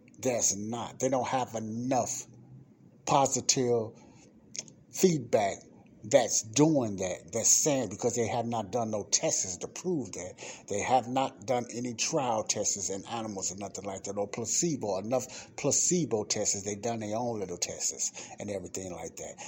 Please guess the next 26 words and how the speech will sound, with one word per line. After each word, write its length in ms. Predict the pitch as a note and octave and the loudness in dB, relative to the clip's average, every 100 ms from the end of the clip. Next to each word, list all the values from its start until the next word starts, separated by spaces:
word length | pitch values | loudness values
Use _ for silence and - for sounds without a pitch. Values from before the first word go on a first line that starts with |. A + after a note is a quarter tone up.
| - - | -14 -6
you 140 | A#2 | -2
know, 200 | A2+ G#2 | 0 0
to 140 | - G2+ | 0 2
show 380 | - D#3+ A#2+ | 6 8 8
that 220 | A2 F#2 F2+ | 6 -2 -4
the 100 | F#2+ | -6
vaccine 720 | G#2+ G2+ - A#2+ A2+ A2+ G#2 - - - | -6 -4 -4 -4 -4 -6 -8 -14 -16 -4
will 160 | G2+ | 0
stop 560 | G2 - - C#3+ C3+ - | 4 4 4 0 0 -4
you. 180 | A2+ - | -4 -4
Uh, 120 | F#2+ - F#2 | -6 -8 0
this 240 | D3 D3 | 2 4
is 140 | A2+ - | 2 -2
proof 640 | - E3+ F3 B2 A2 G2+ - - - - - | 0 4 6 6 0 -4 -8 -12 -20 -8 -4
that 220 | A2+ - - - | -4 -6 -14 -10
the 100 | G2 | -4
vaccine 880 | G#2 G2+ - - G#2+ F#2 F2 E2 G#2 - - - | -2 0 0 0 -2 -6 -8 -12 -18 -20 -20 -2
is 120 | F2+ | 0
stopping 340 | - G2+ - | 2 0 -4
this. 180 | E2+ - | -6 4
Let 140 | F#3 A3+ | 6 6
me 80 | |
give 200 | D#3+ D3+ | 4 2
you 120 | A2+ G#2+ | 2 0
a 60 | |
story. 640 | - - G2+ E2+ - - | 2 2 -2 -4 -6 -14